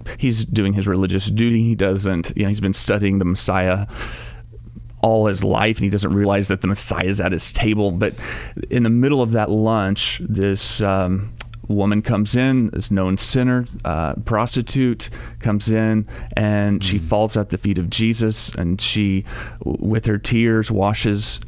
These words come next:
Speaker 1: uh, his feet, and with her hair dries his feet, and, um, and, and this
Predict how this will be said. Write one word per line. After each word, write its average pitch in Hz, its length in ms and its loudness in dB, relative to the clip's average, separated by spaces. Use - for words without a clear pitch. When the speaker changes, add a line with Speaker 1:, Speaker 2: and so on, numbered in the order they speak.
Speaker 1:
uh, 104 240 0
his 101 260 0
feet, 127 400 2
and 104 100 2
with 101 140 0
her 98 120 0
hair 113 360 2
dries 107 540 2
his 104 180 0
feet, 120 440 0
and, 95 260 0
um, 107 480 0
and, 104 200 -2
and 101 200 2
this - 280 -2